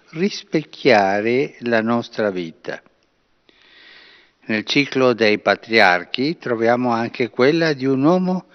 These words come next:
che aveva fatto della scaltrezza la sua dote migliore, Giacobbe. Il racconto biblico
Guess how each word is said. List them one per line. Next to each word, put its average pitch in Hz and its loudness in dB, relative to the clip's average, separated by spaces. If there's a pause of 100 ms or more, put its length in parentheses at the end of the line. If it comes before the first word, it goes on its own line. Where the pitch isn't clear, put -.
(260)
che - -2
aveva 170 2
fatto 170 -2
della 127 2
scaltrezza - -4 (600)
la 107 -4
sua 127 -2
dote 127 -4
migliore, 101 -4 (720)
Giacobbe. - -6 (1900)
Il 107 -10
racconto 127 0
biblico 131 0